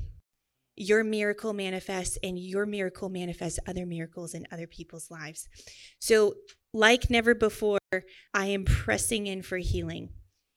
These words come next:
And I'm thinking about each of you, those of you fighting for cancer, those of you who are fighting for your victory, fighting for your miracle, fighting for your breakthrough.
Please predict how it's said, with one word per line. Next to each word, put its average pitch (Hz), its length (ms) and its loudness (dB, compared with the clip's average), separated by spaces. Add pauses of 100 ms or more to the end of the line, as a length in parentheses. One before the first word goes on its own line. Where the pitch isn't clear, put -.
And 190 140 -2
I'm 196 120 -2
thinking 214 400 2
about 208 260 4 (140)
each - 180 0
of 190 100 2
you, 190 220 2
those 185 320 2
of 196 100 0
you 190 120 -2
fighting 190 400 -2
for 202 120 -4
cancer, 185 460 0
those 180 260 -6
of 190 140 -6
you 180 160 -2 (220)
who 202 80 8
are 190 100 6
fighting 196 460 -2
for 214 120 -6
your 196 200 -2
victory, 190 420 -4
fighting 190 400 -2
for 214 120 2
your 190 180 0
miracle, 180 480 -2
fighting 185 340 -4
for 208 140 -8
your 185 160 -4
breakthrough. 180 500 -4